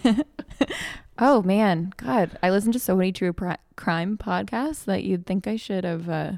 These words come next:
Speaker 2: like, answered
Speaker 1: Heard some
Speaker 2: this
Speaker 1: good
Speaker 2: before.
Speaker 1: tips
Speaker 2: Yeah.
Speaker 1: of what people get.
Speaker 2: Oh God.
Speaker 1: Do they talk about this on true crime? Like, people in their last
Speaker 2: No, but they just, like, will do this where they kind of just, like, shoot the shit at the end of
Speaker 1: Oh,
Speaker 2: it and
Speaker 1: okay,
Speaker 2: ask
Speaker 1: yeah.
Speaker 2: each other silly
Speaker 1: Sure.
Speaker 2: questions like that.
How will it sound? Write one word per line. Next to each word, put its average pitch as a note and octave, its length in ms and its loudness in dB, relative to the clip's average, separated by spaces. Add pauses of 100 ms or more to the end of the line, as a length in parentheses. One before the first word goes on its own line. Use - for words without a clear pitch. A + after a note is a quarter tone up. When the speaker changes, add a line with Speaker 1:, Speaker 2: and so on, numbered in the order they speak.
(600)
Speaker 2:
like, F3+ 340 -6 (160)
answered E3 240 -2
Speaker 1:
Heard E3 160 4
some - 120 2
Speaker 2:
this F2+ 100 4
Speaker 1:
good - 40 -4 (120)
Speaker 2:
before. D#3 420 2
Speaker 1:
tips G3 100 -8
Speaker 2:
Yeah. F#3+ 140 2
Speaker 1:
of F3 60 2
what F3 100 0
people E2+ 220 -2
get. F2 340 2 (480)
Speaker 2:
Oh - 60 -20
God. - 100 -18 (2000)
Speaker 1:
Do G2+ 100 -2
they F#2 80 2
talk G2 240 -2
about D#3+ 200 -2
this D#3+ 200 -2
on C#3+ 100 -2
true C#3+ 180 -2
crime? D3+ 420 -2
Like, D2+ 160 -2 (160)
people F#2 560 -2 (120)
in F2 100 -6
their F2+ 100 -2
last F2 500 -4 (140)
Speaker 2:
No, G#3 320 6
but F#3 140 0
they F#3+ 120 2
just, F3+ 200 -6
like, E3+ 200 -2
will F3 220 2
do D#3+ 220 -4
this D3+ 320 -8
where D#3+ 100 -4
they D3+ 160 -4
kind D3 220 -2
of C#3+ 100 -6
just, - 240 -10
like, - 240 -8
shoot - 240 -8
the - 80 -6
shit D3 220 -6
at D3+ 100 -6
the C#3+ 100 -6
end D3 140 -6
of D3+ 80 -4
Speaker 1:
Oh, - 140 4
Speaker 2:
it - 60 0
and E3 80 -2
Speaker 1:
okay, C3+ 100 0
Speaker 2:
ask - 120 -2
Speaker 1:
yeah. - 140 2
Speaker 2:
each - 60 0
other D#3+ 180 0
silly D3 240 -6
Speaker 1:
Sure. - 60 -10
Speaker 2:
questions E3+ 400 -2
like E3 120 -6
that. - 200 -6